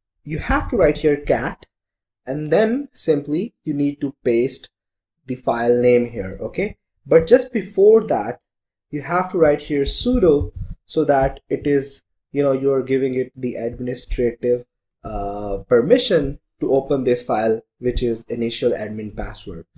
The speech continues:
So you hit enter, it is going to ask you for the password,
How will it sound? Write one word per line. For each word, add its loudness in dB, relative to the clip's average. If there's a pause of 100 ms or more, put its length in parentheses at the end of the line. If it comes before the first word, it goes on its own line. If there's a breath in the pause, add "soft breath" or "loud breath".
(240 soft breath)
So -4
you 2
hit -4
enter, 0
it -4
is -4
going 0
to -2
ask -8
you -2
for -6
the -12
password, -2